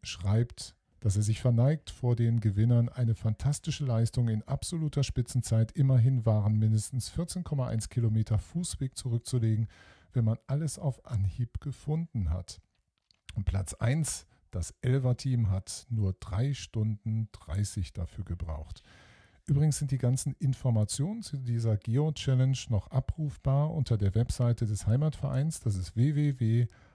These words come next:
h v für Heimatverein minus kölbe punkt de. Die Hugos sagen ihre Prunksitzung und den Kinderfasching zwanzig einundzwanzig ab.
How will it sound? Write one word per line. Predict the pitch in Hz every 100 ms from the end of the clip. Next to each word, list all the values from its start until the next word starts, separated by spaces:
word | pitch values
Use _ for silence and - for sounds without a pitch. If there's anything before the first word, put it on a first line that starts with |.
| _
h | - 95 92
v | - 113 123 190
für | 190 - 90
Heimatverein | 90 113 127 123 113 110 110 _ - -
minus | 143 165 156 -
kölbe | 120 113 113 110 110 - _
punkt | - 110 104 - -
de. | 107 139 113 78 - _ _ _ - _ _ _ _ _ _ _ _ _
Die | 135
Hugos | 120 190 175 180 175 -
sagen | 139 131 131
ihre | 156 123
Prunksitzung | 117 - 143 160 - 135 - 135 143
und | - 123 -
den | 110 95
Kinderfasching | - 143 139 135 - 123 - 131 131
zwanzig | - 117 101 - -
einundzwanzig | 123 123 135 - 127 123 127 120 -
ab. | 117 -